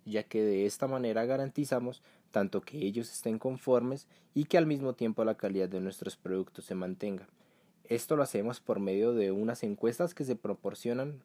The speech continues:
por medio de la línea de atención tanto telefónica como virtual,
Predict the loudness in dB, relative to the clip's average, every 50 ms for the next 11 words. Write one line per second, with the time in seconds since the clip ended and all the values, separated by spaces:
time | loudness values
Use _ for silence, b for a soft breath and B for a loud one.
0 | _ _ -2 0 0 0 -2 0 0 0 0 0 0 0 -2 -2 -2 -2 0 -2
1 | -2 -2 -4 -6 -8 -6 -6 -8 -8 -6 -6 -6 -6 -6 -6 -8 -4 -2 0 2
2 | 2 0 0 -2 -4 -2 -2 -4 -4 -6 -8 -8 B B B B B B B -6
3 | -4 -2 -2 0 0 0 -2 -4 0 2 4 4 4 2